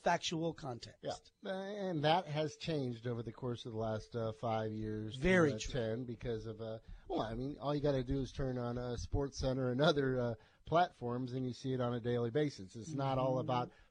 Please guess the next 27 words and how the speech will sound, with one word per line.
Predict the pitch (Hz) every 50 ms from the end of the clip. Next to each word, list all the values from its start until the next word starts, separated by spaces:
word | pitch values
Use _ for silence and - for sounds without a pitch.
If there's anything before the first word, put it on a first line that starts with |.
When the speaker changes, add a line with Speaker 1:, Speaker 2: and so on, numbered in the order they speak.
| - -
Speaker 2:
facts | - 139 135 135 135 135 - - -
and | 127 117
stats | - - - - 135 131 131 131 127 - -
and | 117 107
things | 123 123 120 110
like | 110 120 113 110 110
that. | 151 170 165 147 131 123
It's | 120 - 139
all | 131 123 123
about, | 120 117 123 120 120 110 - - - - - - -
uh, | 135 131
the | 127 127
Screaming | 120 - - - 147 143 135 131 131 131
A's | 135 139 139 135 120 123
of | 120
the | 117
world | 117 113 120 120 123 123 123 123 127
getting | 120 127 117 117 117
up | 120 117 - -
there | 120 117 117 117
and, | 117 113
of | 110
course, | - - 123 117 113 107 -
uh, | 123 110
hooting | 107 104 139 147 156 135 135
and | 127 117 104
hollering | 113 139 151 151 135 117 113 113 120 127